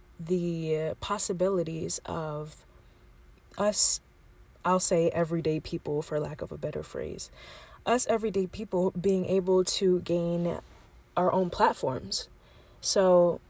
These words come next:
more people are online, more people are paying attention to things that we are, you know, posting amongst each other and s-, things like that. And whether it be through Instagram or things such as TikTok,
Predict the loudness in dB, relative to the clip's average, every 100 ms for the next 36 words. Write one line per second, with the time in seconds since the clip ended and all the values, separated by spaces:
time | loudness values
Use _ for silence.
0 | -20 -20 -20 -20 -8 -2 0 0 4 4
1 | 6 4 2 2 2 2 2 0 0 2
2 | 2 2 0 0 -2 -2 -2 -2 -2 -2
3 | 0 0 2 2 0 0 -2 0 -2 0
4 | -2 -4 -8 -4 2 2 2 0 -2 -4
5 | -8 _ -20 -16 -6 -2 -2 -2 4 4
6 | 4 0 2 0 -2 -4 -2 0 2 2
7 | 2 -4 -4 -2 -2 -4 -2 0 0 -4
8 | -10 -16 -14 -14 -16 -18 -4 0 2 2
9 | 2 4 4 6 4 0 -2 -2 0 2
10 | 2 2 2 0 0 -2 -2 -2 -2 -4
11 | -4 -4 -6 -4 -6 -4 -2 0 -2 -6